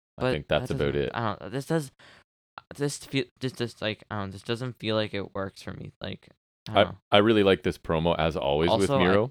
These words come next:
Speaker 2: don't think either of them should lose.
Speaker 1: That is fair. I don't know
Speaker 2: Where
Speaker 1: what
Speaker 2: do
Speaker 1: you
Speaker 2: you
Speaker 1: do
Speaker 2: go?
Speaker 1: there. Yeah, I agree.
Speaker 2: That'd be like Wardlow facing someone who
Speaker 1: Right.
Speaker 2: shouldn't lose. Like, I don't like, I, to me, whether, I don't know what he is, Miro feels like a heel,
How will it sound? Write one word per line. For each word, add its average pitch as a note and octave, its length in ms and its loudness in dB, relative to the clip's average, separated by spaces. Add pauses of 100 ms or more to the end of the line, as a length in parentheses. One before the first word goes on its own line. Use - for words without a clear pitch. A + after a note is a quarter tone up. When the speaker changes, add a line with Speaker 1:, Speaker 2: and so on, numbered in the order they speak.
Speaker 2:
don't A#2 280 -6
think A#2+ 220 -8
either A2+ 240 0
of G#2+ 60 -4
them G#2 120 -4
should G2+ 240 -8
lose. A2+ 460 -8 (460)
Speaker 1:
That E2 300 6
is D2 160 -6
fair. - 340 -10 (920)
I E2 80 0
don't D#2 120 0
know D2 80 -2
Speaker 2:
Where D2 60 -2
Speaker 1:
what A2 100 0
Speaker 2:
do A2+ 60 -2
Speaker 1:
you G#2+ 40 -2
Speaker 2:
you F#2+ 60 -6
Speaker 1:
do G#2 80 -2
Speaker 2:
go? G#2+ 100 0
Speaker 1:
there. C2+ 300 -2 (160)
Yeah, D#2 160 2
I C2 60 -2
agree. B1+ 360 -4 (100)
Speaker 2:
That'd G#2 140 -2
be G#2+ 60 -2
like G#2+ 140 -2
Wardlow G2+ 520 0
facing G2+ 400 -6
someone G2 440 -6
who G2 120 -6
Speaker 1:
Right. D#2 120 6
Speaker 2:
shouldn't G2 180 -6
lose. - 260 -12
Like, F#2+ 160 -10 (760)
I A#2 120 0
don't A2+ 180 -4
like, A2+ 220 -6
I, A#2 320 2 (260)
to B2+ 100 -4
me, B2+ 360 0 (260)
whether, A#2 440 -4
I A2+ 80 0
don't A2+ 160 -2
know G#2+ 120 -4
what A2 180 2
he A2+ 120 2
is, A2+ 320 0
Miro A2 300 0
feels A2 280 -2
like A#2 120 -2
a A2 40 -6
heel, A#2+ 420 2